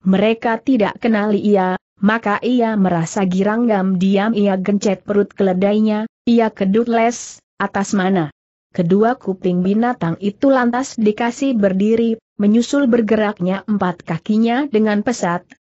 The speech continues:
lari kabur ke depan. Jalanan ada jalanan gili kali, lebarnya cuma enam atau tujuh kaki, dua pemuda di depan jalan sambil rendengkan kuda mereka sambil asik pasang ngomong, dengan begitu,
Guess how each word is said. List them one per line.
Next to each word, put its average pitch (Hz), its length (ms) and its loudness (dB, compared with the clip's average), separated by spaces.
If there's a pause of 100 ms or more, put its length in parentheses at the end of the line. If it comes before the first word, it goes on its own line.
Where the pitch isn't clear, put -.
lari 196 400 0
kabur 220 400 0
ke 180 140 -4
depan. 156 420 -8 (420)
Jalanan 233 640 0
ada - 240 0
jalanan 220 640 0
gili 208 320 0
kali, 214 480 0 (160)
lebarnya 185 720 0
cuma 170 320 -2
enam 214 400 0
atau 196 400 -4
tujuh 202 480 0
kaki, 220 480 -2 (160)
dua 208 320 2
pemuda 196 480 2
di 190 160 0
depan 226 400 -2
jalan 196 320 -2
sambil 185 560 -2
rendengkan 220 640 0
kuda 254 400 0
mereka 226 480 0
sambil 180 480 0
asik 226 380 -4
pasang 208 340 -2
ngomong, 202 480 0 (160)
dengan 214 400 2
begitu, 226 480 0